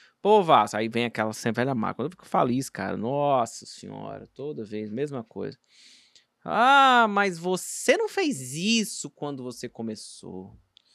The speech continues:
Mas você não fez isso pra crescer pa-, é, patrimônio, pra crescer capital. Mas não dá pra eu fazer isso, a minha vida é diferente. Então, mas aí é que tá.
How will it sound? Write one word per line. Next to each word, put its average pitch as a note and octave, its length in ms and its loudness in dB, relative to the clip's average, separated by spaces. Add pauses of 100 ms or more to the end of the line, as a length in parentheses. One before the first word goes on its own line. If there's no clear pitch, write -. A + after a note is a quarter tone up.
(400)
Mas A#2 140 -8
você F#3 40 -2
não B3 120 -2
fez F3+ 300 -4
isso D3 220 -8
pra B2+ 120 -2
crescer G#2+ 320 -12
pa-, G#2 260 -12
é, - 80 -8
patrimônio, G2+ 580 -10
pra G2 120 -14
crescer G2+ 580 -10 (340)
capital. - 640 -14 (300)
Mas C3+ 340 2
não F#3 240 -6
dá G#3+ 160 6
pra A3+ 140 0
eu A3 60 0
fazer A3 360 0
isso, D#3+ 340 -2
a C3 40 -2
minha C#3 160 4
vida C3+ 400 -4
é G3+ 40 0
diferente. E3+ 840 -2
Então, E3+ 320 -2
mas B2+ 240 0
aí C3 160 0
é D3+ 40 -4
que - 80 -20
tá. - 300 -6